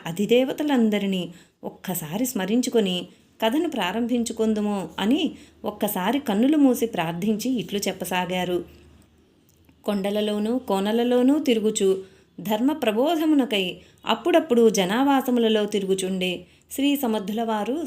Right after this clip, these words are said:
శివాజీ కోరికపై సజ్జనగడ కోటలో కొంతకాలం ఉన్నారు. ఆ సమయంలో మఠంలో నిత్యము ఉదయం సాయంత్రం పూజలు, భజనలు, సద్గోష్ఠి జరుగుచుండేవి.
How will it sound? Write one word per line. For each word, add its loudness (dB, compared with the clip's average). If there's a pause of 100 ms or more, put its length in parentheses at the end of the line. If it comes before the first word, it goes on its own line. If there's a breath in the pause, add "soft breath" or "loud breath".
శివాజీ 0
కోరికపై 2
సజ్జనగడ 0
కోటలో 0
కొంతకాలం 0
ఉన్నారు. -4 (500 soft breath)
ఆ -8
సమయంలో 2
మఠంలో 2
నిత్యము 2 (320 loud breath)
ఉదయం 2
సాయంత్రం 0
పూజలు, 2
భజనలు, 2
సద్గోష్ఠి 0
జరుగుచుండేవి. 0